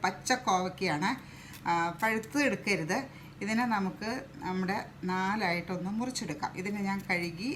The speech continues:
രണ്ട് സൈഡൊക്കെ മുറിച്ച് ശരിയാക്കി എടുത്തതൊക്കെ നമുക്കിതിനെ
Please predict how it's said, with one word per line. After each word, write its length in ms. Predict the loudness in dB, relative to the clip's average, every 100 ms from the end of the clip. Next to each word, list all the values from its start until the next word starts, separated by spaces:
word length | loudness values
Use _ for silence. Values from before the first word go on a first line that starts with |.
| -2
രണ്ട് 200 | -2 -2 -2
സൈഡൊക്കെ 480 | 0 0 0 -2 -4 -4 -12 -16 -8 -2
മുറിച്ച് 360 | -2 -2 -2 -2 -2
ശരിയാക്കി 360 | -2 -2 -2 -4
എടുത്തതൊക്കെ 400 | -6 -6 -6 -4 -2 0 0 -2 -4 -12 -8
നമുക്കിതിനെ 400 | -6 -4 -2